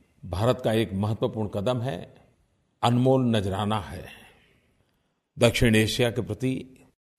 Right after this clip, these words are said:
हमारी प्रतिबद्धता का यह एक उपयुक्त उदाहरण है। दक्षिण एशियाई देशों, जो कि साउथ एशिया सैटेलाइट से जुड़े हैं, मैं उन सब का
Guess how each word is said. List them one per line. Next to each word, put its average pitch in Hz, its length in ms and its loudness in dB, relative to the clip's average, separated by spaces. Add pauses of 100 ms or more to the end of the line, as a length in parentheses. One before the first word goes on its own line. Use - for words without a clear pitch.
हमारी 104 300 2
प्रतिबद्धता 110 840 0
का - 340 -8 (500)
यह 107 240 -2
एक 135 380 2 (540)
उपयुक्त 117 580 2
उदाहरण 90 500 -4
है। - 280 -16 (840)
दक्षिण 113 320 2
एशियाई 113 440 4
देशों, 113 480 0 (460)
जो 104 160 2
कि 104 200 0
साउथ 107 400 0
एशिया 101 520 2 (260)
सैटेलाइट 104 520 0
से 104 140 -6
जुड़े 101 260 0
हैं, 123 440 -8 (420)
मैं 98 100 -4
उन 104 120 -2
सब 143 360 -2
का - 480 -12